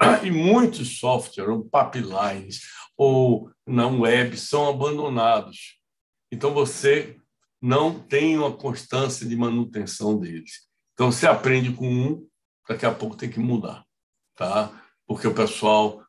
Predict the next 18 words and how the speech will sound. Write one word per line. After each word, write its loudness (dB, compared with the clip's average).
não 0
continuou, -2
não 2
fez -4
um -8
update, -2
não 0
fez -2
uma -4
segunda -2
versão, 2
terceira -2
versão, -4
quarta -8
versão, -8
quinta -8
versão, -8
tá? -8